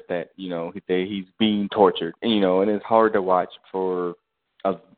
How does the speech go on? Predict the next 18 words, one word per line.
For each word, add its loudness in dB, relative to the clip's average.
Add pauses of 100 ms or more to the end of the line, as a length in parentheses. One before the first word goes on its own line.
(100)
a 2
lot 4
of -6
reasons, -10 (560)
uh, -2
for -6
the -10
violence 0
part -2
of -6
it, -10
whatever. -8
But 2 (1120)
when 0
he -4
gets 2
broken 2
out, 0